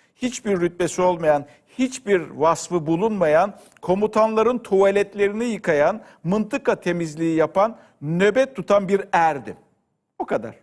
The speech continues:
Rütbesiz. Ne yaptığını da söylüyor. "Beni aldılar götürdüler." diyor. "Bizleri aldılar götürdüler Atatürk Havalimanı'na. Ondan sonra orada da zaten dayak yedim." diyor. Ve kulağım, e, duymaz hale geldi. Daha sonra "Savcıya gittim." diyor. "Bir gün sonra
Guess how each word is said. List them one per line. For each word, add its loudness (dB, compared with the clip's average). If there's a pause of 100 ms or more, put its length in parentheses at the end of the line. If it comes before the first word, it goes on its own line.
(140)
Rütbesiz. -4 (160)
Ne -2
yaptığını 0
da 0
söylüyor. -10 (340)
"Beni 2
aldılar 2
götürdüler." -2
diyor. -4
"Bizleri -2
aldılar 0
götürdüler -6
Atatürk -10
Havalimanı'na. -8 (300)
Ondan 0
sonra -2
orada 2
da 0
zaten -2
dayak 2
yedim." -8
diyor. -12 (500)
Ve 2
kulağım, 2 (160)
e, 0
duymaz -2
hale 0
geldi. -10
Daha 2
sonra -4
"Savcıya 0
gittim." -6
diyor. -6 (340)
"Bir 0
gün -6
sonra -4